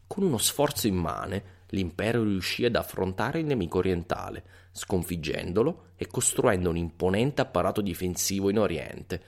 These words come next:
in quella che era la Mesopotamia settentrionale. Costantino aveva gettato alle ortiche tutto questo, iniziando nuovamente l'ostilità. Una guerra che al tempo di Giuliano era oramai in corso da una generazione.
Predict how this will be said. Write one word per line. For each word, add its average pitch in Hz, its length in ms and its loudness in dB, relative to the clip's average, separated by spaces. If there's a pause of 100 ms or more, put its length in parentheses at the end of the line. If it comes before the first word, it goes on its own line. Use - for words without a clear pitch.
(260)
in 160 100 -4
quella 247 240 2
che - 120 -2
era 101 160 8
la 101 80 6
Mesopotamia 87 580 -2
settentrionale. 85 920 -4 (840)
Costantino 104 720 2
aveva 80 260 2
gettato 104 420 0
alle 95 140 4
ortiche 87 420 -2
tutto 90 300 -2
questo, - 580 -6 (120)
iniziando 139 580 4
nuovamente 95 560 4
l'ostilità. 76 640 -6 (500)
Una - 200 2
guerra 85 360 4
che 90 120 0
al 73 160 -2
tempo 110 280 2
di 92 120 0
Giuliano 82 580 -2
era 80 200 -2
oramai 82 500 0
in 95 140 2
corso - 360 -2
da 87 120 0
una 80 200 -2
generazione. 82 1000 -4